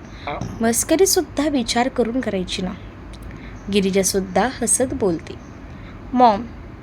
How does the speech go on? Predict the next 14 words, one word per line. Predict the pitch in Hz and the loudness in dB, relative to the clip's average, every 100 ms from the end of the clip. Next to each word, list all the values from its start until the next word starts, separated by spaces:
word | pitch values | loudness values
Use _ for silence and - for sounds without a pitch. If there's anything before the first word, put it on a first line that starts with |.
| - - | -8 4
अगं | 240 226 233 | 6 6 2
तुझी | 208 233 | 0 2
शपथ, | - 254 - - - - - - - 220 | 0 0 -4 -10 -12 -14 -14 -14 -6 0
मी | 208 | 2
मस्करी | 202 196 - 220 277 | 2 2 0 0 2
नाही | 262 185 233 | 2 2 2
करत | 202 180 - | 2 2 -4
आहे," | - - - - - - - - | -14 -16 -14 -14 -14 -14 -12 -8
शौर्य | - 320 294 311 | 4 6 6 6
बोलतो. | - 233 196 185 190 - - - - - - - - - - 220 | 4 4 2 2 0 0 -10 -16 -16 -16 -16 -16 -16 -16 -2 4
तेच | 214 - - - - - - - | 4 2 -8 -10 -14 -14 -12 4
शौर्याने | 330 302 311 330 392 | 8 8 6 2 2
शपथ | - 269 - 247 269 | 2 2 2 0 2
घेतल्याबरोबर | 254 233 214 196 - 240 - | 0 0 0 0 0 -2 2